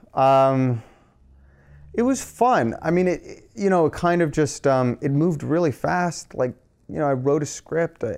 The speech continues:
I met a guy, his name was Felix. He wanted to make a movie. Um, we buddied up. We kind of, you know, I wrote the script.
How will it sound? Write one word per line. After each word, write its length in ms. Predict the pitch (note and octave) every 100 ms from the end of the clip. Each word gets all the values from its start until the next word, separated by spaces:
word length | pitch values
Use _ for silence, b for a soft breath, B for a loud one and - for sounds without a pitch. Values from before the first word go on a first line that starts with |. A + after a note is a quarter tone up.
| -
I 40 |
met 220 | B2+ D3
a 80 | D3+
guy, 440 | B2+ C3+ D#3+ D#3+ D3+
his 180 | -
name 100 | C3
was 140 | B2+ -
Felix. 560 | - C3+ D#3 D3+ -
He 80 | -
wanted 220 | B2 C#3+
to 60 | B2
make 200 | A#2+ A#2
a 40 |
movie. 600 | B2 C3+ D3 D3+ D3+ D3+ C#3 b b b b b -
Um, 580 | A#2+ A#2+ A#2 A2+ A2+ -
we 260 | - A#2 B2+
buddied 380 | A2+ C3 C3 A#2
up. 380 | C#3+ F3 - _
We 220 | B2 A2+ _ _ _ _
kind 300 | - C3 C3
of, 160 | B2 _ _ _
you 100 | C3+
know, 300 | A#2+ A#2+ A#2+
I 60 | C3
wrote 260 | B2+ D#3
the 80 | C3
script. 680 | A#2+ - - D#3 - _